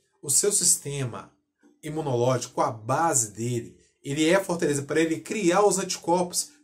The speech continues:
para, para defender o seu corpo, é necessário nutrientes. Se ele não tem nutrientes, ele não vai conseguir criar os anticorpos. O seu corpo não criando os anticorpos, o seu sistema imunológico cai, e aí as doenças aparecem.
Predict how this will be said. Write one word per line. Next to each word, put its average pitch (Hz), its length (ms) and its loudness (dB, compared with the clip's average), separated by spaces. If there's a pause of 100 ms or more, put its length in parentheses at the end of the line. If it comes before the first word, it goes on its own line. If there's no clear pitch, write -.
para, 151 480 0 (420)
para 143 220 0
defender 156 520 -2
o 135 40 0
seu 123 180 2
corpo, - 380 -2 (240)
é 262 80 -8
necessário 214 440 2
nutrientes. 208 680 -2 (140)
Se - 180 -2
ele 277 100 -4
não 233 100 -6
tem 220 120 -2
nutrientes, 190 680 -2 (180)
ele 185 160 -8
não 190 140 -8
vai 196 140 0
conseguir 180 360 -4
criar 180 240 -2
os 175 100 0
anticorpos. 147 640 -4 (560)
O 165 80 -12
seu 180 240 0
corpo 190 260 2
não 202 200 0
criando 202 240 0
os 175 100 2
anticorpos, 165 600 0 (200)
o 175 100 -4
seu 202 200 6
sistema 196 300 4
imunológico 185 720 4
cai, 170 440 0 (200)
e 147 100 -6
aí 156 480 0
as 127 220 -6
doenças 123 760 -4
aparecem. 104 880 -4